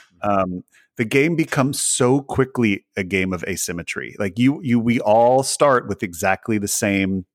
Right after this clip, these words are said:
stuff. We start with exactly the same powers. We have two actions, which feels so small. Your turns are,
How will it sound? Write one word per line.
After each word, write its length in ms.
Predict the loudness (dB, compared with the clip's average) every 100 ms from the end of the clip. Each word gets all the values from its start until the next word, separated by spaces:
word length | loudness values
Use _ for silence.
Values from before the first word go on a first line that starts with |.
| _ _ _ _ -18 -8
stuff. 460 | -4 0 -2 -2
We 100 | -8
start 240 | -2 0 0
with 100 | -2
exactly 400 | 0 0 2 0
the 60 |
same 180 | 2 0
powers. 340 | 0 -2 -2
We 80 | -6
have 160 | -8 -4
two 240 | 0 2
actions, 640 | 2 0 -2 -4 -4 -8 -8 -10 -10
which 160 | -8
feels 300 | -4 -4 -4
so 280 | 0 2 2
small. 460 | 0 0 0 0 -2
Your 120 | -6
turns 360 | -6 -6 -4
are, 160 | -6 -6